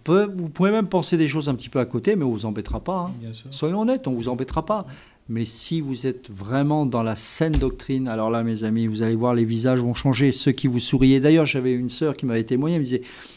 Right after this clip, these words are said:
Speaker 1: Moi, quand j'ai quitté l'Assemblée parce que j'ai pris position,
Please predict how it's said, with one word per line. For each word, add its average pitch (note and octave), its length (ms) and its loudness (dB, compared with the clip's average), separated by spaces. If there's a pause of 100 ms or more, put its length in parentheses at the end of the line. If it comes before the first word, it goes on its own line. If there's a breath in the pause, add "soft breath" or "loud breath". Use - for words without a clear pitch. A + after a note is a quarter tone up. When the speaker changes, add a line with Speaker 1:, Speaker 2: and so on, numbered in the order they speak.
(100)
Speaker 1:
Moi, D#3 160 2
quand D#3 140 -2
j'ai B2 180 -2
quitté C3+ 280 -2
l'Assemblée C3 400 2
parce B2 180 -6
que - 80 -4
j'ai A2+ 140 -2
pris B2 200 -6
position, A#2 600 -6